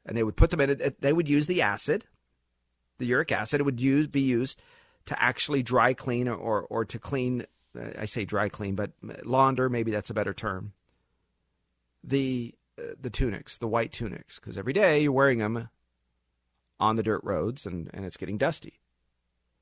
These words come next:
So as that starts to happen, a lot of you on the other side ask yourself, "Well, what,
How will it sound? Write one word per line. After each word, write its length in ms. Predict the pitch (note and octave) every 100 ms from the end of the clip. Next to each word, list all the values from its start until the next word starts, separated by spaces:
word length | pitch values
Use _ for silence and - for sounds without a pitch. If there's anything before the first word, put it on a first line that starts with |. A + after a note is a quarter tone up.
| _ _ _
So 80 | -
as 240 | D3 A3 B3
that 160 | A3+
starts 320 | - E3+ D#3+
to 120 | - B2+
happen, 520 | C3 A#2 F#2 E2+ A2+ _ _ _ _ -
a 80 |
lot 240 | A#2 C#3 G3
of 80 | D3
you 320 | C#3 A#2 -
on 120 | B2
the 100 | A#2+
other 140 | A2+ A2
side 440 | - G#2+ G#2+ G#2 - -
ask 320 | A#2+ C3+ -
yourself, 340 | C#3 - A#2+ B2+
"Well, 100 | A#2
what, 320 | C#3 F3+